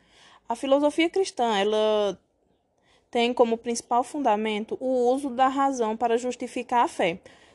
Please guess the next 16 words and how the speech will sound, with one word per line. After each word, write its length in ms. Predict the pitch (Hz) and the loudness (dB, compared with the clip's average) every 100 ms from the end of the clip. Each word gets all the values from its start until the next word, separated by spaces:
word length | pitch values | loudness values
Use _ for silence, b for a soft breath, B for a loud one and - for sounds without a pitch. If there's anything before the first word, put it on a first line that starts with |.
| B _ | B _
Você 280 | 220 226 240 | -2 2 2
pode 720 | 240 247 247 240 269 269 262 247 | 4 4 2 2 0 0 0 -4
ver 360 | 233 254 247 | 0 2 2
isso 280 | 233 240 302 | -2 -6 -8
bem 380 | 233 220 214 240 | -4 -2 -2 -2
no 200 | 277 240 | -2 -4
personagem 600 | 226 226 254 233 226 240 | -2 -4 -2 0 0 0
William, 380 | 226 214 226 247 | 0 0 0 -2
que 100 | 247 | 0
ele 160 | 233 240 | -2 -2
faz 400 | - 233 269 285 | 0 2 2 2
o 60 | |
uso 260 | 240 226 220 | 0 0 0
da 140 | 220 | 0
razão 480 | 233 226 226 220 226 | 2 2 0 -4 -4
para 360 | 247 233 233 | -2 0 0